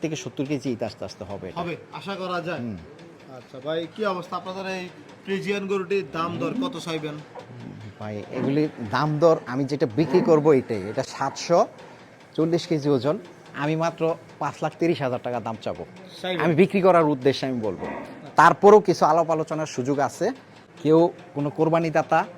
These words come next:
Speaker 1: যদি ইয়ে হয় বা কোনো ব্যবসায়ী যদি নিতে নেন, আহ, বা কোনো খামারিও যদি নেন, নেক্সট বছর পালার জন্য বা ব্যবসার জন্য নিতে পারেন,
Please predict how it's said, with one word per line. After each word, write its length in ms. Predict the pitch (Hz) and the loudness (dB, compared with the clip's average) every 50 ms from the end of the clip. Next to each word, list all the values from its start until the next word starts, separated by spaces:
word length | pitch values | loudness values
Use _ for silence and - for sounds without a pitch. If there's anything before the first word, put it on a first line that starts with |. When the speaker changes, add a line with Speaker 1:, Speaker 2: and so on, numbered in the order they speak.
| - - - - - - - 110 | -20 -20 -20 -20 -18 -10 -4 -4
Speaker 1:
যদি 420 | 131 135 143 151 151 151 147 143 - - - | -2 2 4 6 6 6 6 4 2 -2 -4
ইয়ে 200 | - 139 156 160 | 0 2 2 2
হয় 280 | 143 131 156 175 196 - - - - - - 113 | 2 2 0 0 0 -2 -8 -16 -20 -16 -8 -4
বা 400 | 123 123 123 123 123 117 123 127 - | -2 -2 -2 -2 -4 -4 -6 -6 -6
কোনো 160 | 139 135 139 | -4 -2 0
ব্যবসায়ী 440 | 120 131 135 143 - - 151 160 156 | 0 0 0 -2 0 0 0 0 0
যদি 240 | 147 151 143 147 143 | 0 -2 -4 -2 -2
নিতে 320 | 143 147 139 - 160 139 | -4 -2 0 0 0 0
নেন, 440 | 123 127 131 123 123 131 143 175 240 | 0 -2 -4 -4 -2 0 0 0 -2
আহ, 800 | - - - - - - - - - - - - 107 113 113 113 | -4 -10 -16 -20 -20 -20 -20 -20 -20 -20 -16 -12 -8 -6 -6 -4
বা 220 | 98 117 123 123 123 | 0 0 2 2 2
কোনো 540 | 123 - 131 127 135 135 131 127 127 120 107 | 0 0 0 0 2 2 2 2 0 -2 -4
খামারিও 420 | - - 135 131 165 165 165 165 156 | -4 -2 0 0 2 2 2 2 2
যদি 260 | 127 151 147 156 143 | 0 -2 -2 -2 -2
নেন, 200 | 127 131 135 147 180 - | -2 -4 -6 -8 -8 -8
নেক্সট 340 | 123 131 135 - - - - | -6 -6 -6 -8 -10 -10 -8
বছর 260 | 139 135 127 - 135 135 - | -6 -6 -6 -6 -8 -6 -6
পালার 260 | 135 139 139 139 131 | -4 -4 -2 -4 -4
জন্য 260 | 113 127 123 123 131 | -4 -6 -6 -4 -4
বা 160 | 131 113 117 | -4 -4 -4
ব্যবসার 320 | 117 120 117 - - 139 120 | -4 -4 -6 -6 -6 -6 -4
জন্য 300 | 120 139 131 147 185 226 - - - | -4 -4 -4 -4 -4 -6 -8 -10 -12
নিতে 180 | 120 117 - 143 | -8 -6 -6 -4
পারেন, 300 | - 143 139 180 233 | -4 -4 -2 -2 -4